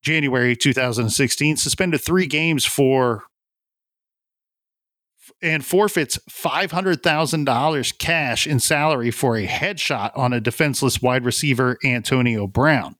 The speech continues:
That's what happened to Antonio <laughs> Brown. He was blasted by, that's what went wrong with Brown. He was blasted in the head by Vontaze Burfict. October two thousand and sixteen,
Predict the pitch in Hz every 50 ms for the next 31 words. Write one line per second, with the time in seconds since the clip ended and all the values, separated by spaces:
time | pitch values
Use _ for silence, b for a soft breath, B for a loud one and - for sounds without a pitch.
0 | _ - 135 160 220 254 240 - - 196 156 - - 123 113 - - 120 107 110
1 | 113 104 101 101 104 - 123 110 110 - - 127 117 120 - 123 113 107 - 82
2 | - B B B B B _ 262 220 - 226 190 - - - 160 202 - - 226
3 | - - - - 269 208 - - 190 - 226 190 - B B B B B 254 240
4 | 262 277 - 320 294 247 214 - 180 185 180 160 165 170 165 185 180 165 180 139
5 | 123 - 170 160 147 135 123 117 123 185 226 226 156 131 - 165 156 170 196 -
6 | 233 208 - - 226 190 196 196 170 180 165 - _ _ - 247 226 214 185 156
7 | 156 165 170 B B B B B B B B 117 - - 156 185 175 180 165 156
8 | 175 175 175 156 - 180 180 147 139 185 214 220 190 - 139 113 - B B B
9 | B B B B B B B B B _ _ 190 208 - - - 294 294 226 202
10 | - - 185 185 156 170 147 151 147 120 143 143 131 117 - - - 147 120 -
11 | - - - - 117 107 123 151 190 214